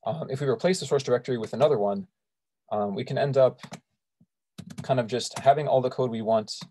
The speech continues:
Yeah, of course. Um, kind of for free. Name,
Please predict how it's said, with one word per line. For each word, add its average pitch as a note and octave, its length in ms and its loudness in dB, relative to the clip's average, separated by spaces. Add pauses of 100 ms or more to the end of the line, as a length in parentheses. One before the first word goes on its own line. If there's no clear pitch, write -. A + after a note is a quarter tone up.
(200)
Yeah, G#2 80 -8
of G2+ 80 -10
course. - 440 -6 (580)
Um, G2 560 -2 (1500)
kind B2+ 140 -2
of B2+ 80 -4
for A#2+ 120 -2
free. - 420 -8 (840)
Name, A#2+ 540 -8